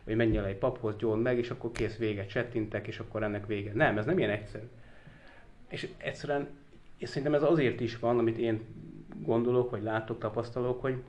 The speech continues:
hogy nem akarunk ebbe a Jézusi mintába beleállni, hogy én akkor vagyok valószínű jó lelkivezető, jó barát, férj, apa, vagy tök mindegy, vagy egyszerűen csak egy hívő ember, aki tényleg vállalja azt az egzisztenciális ottlétet a másik ember mellett, hogy ebben ott van és ebben segít.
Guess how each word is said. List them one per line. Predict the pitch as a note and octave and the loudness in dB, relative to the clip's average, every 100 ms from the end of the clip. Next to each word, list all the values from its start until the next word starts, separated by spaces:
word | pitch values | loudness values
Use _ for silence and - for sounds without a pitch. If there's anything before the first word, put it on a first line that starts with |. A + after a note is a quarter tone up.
| - - - - - - | -14 -14 -14 -16 -20 -14
hogy | - C#3 | -4 4
nem | F3 | 6
akarunk | - - A#2 A2 - | 6 2 4 4 0
ebbe | - A2+ A2 | -8 -2 0
a | |
Jézusi | A2+ A2+ A2+ A#2 | 2 2 0 -2
mintába | A2 A2+ G#2+ G#2+ | 0 2 0 -2
beleállni, | G2+ G#2+ A#2 B2 B2+ C3 C3 - - - | -2 0 0 2 0 -2 -4 -14 -18 -4
hogy | A2+ | 2
én | C3+ | 2
akkor | D#3+ B2 | 2 0
vagyok | A2+ G#2+ A2 | 2 2 2
valószínű | A#2+ A2+ A2+ A#2 | 2 2 2 -2
jó | G#2+ G#2 | 0 0
lelkivezető, | A2 A2 A2 G#2+ G#2+ G#2+ - G#2+ | 2 2 0 -2 -2 -2 -4 0
jó | A2+ G#2+ | 2 2
barát, | G2+ A2+ A2 G#2+ G#2 - - | 4 4 6 0 -2 -8 -8
férj, | A#2 A2+ A2 G#2+ - - - | 0 2 2 -2 -8 -14 -8
apa, | A#2 - A2 | -8 -4 -2
vagy | G#2+ | -2
tök | - A#2 | -4 -4
mindegy, | A#2 A2+ G#2 G#2 | -2 -2 -2 -4
vagy | G#2+ A2 | -8 -8
egyszerűen | A2+ A2+ G#2+ G#2+ | -8 -6 -6 -6
csak | G#2+ A2 | -8 -8
egy | G#2 G#2 - - | -10 -12 -16 -10
hívő | B2+ A2+ G2+ | -2 -2 0
ember, | A2 B2+ C#3 C#3+ C#3+ - - - | 0 2 2 0 0 -14 -16 -14
aki | - - B2+ | -10 -6 0
tényleg | F#3+ A2 A2+ | 4 4 6
vállalja | A#2 A2 G#2+ G#2 | 8 8 4 2
azt | G#2 | 0
az | A2+ | 2
egzisztenciális | A2 A2 - A2 G#2 A2+ G#2+ A2 B2 | 2 2 -2 -4 -2 0 0 0 -4
ottlétet | A#2 A2+ G2+ G#2 | -2 -2 -4 -4
a | G#2+ | -2
másik | G2+ G2 A2 | -2 -4 -6
ember | G#2 G#2 G2+ G2+ | -4 -2 -2 -2
mellett, | G#2 A2+ B2 B2 | -2 0 0 0
hogy | A2+ | 0
ebben | A2+ A2+ A#2 | 0 0 -2
ott | A#2 A2 | -2 -6
van | A#2 A2 | -4 -4
és | G#2+ | -2
ebben | A2 G#2+ G#2 | -4 -4 -6
segít. | - A2 G2+ G2+ | -2 -2 -2 -6